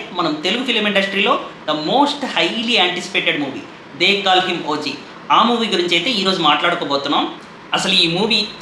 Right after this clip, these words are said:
సుజిత్ గారు డైరెక్ట్ చేస్తారు అనగానే ఈ మూవీకి చాలా హైప్ అయితే పెరిగింది. అలాగే పోస్టర్స్, ట్రైలర్స్, ఇంకా స్టిల్స్ రిలీజ్ చేసిన తర్వాత అయితే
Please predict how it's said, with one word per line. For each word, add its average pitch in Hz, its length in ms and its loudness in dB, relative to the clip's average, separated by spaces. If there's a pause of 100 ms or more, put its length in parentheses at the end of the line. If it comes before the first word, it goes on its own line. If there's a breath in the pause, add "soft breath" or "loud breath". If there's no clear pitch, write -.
సుజిత్ 208 380 -4
గారు 208 220 4
డైరెక్ట్ 175 300 2
చేస్తారు 165 320 2
అనగానే 165 380 4 (100)
ఈ - 20 0 (120)
మూవీకి 160 280 -4 (100)
చాలా 151 220 4 (120)
హైప్ 160 260 -2
అయితే 147 240 0
పెరిగింది. 135 340 -2 (220)
అలాగే 156 260 2 (140)
పోస్టర్స్, 175 480 0 (380 loud breath)
ట్రైలర్స్, 160 460 2 (280)
ఇంకా 165 240 0
స్టిల్స్ 240 360 0
రిలీజ్ 190 280 2
చేసిన 165 280 -2
తర్వాత 147 300 4
అయితే 143 160 0